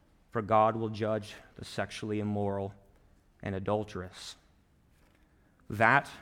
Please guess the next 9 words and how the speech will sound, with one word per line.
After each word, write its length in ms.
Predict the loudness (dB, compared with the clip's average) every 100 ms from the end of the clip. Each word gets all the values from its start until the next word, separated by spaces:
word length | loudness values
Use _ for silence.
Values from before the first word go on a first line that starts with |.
| -20 -20 -6
phraseology 800 | -2 0 0 2 2 0 -2
right 300 | -2 0 -2 -2
there 400 | -2 -2 -4 -8 -14 _ -20 _ _ _ _ _
is 160 | -10 -4
mocked, 540 | 2 2 2 -2 -18 -20 -20 _ _ _ _ _ _
it's 120 | -16 -12
jeered, 520 | -6 -2 0 -2 -6 -18 -20 _ _ _ _ _ _
it's 160 | -12 -6
absolutely 1000 | 0 0 0 -2 0 2 0 0 -4 -4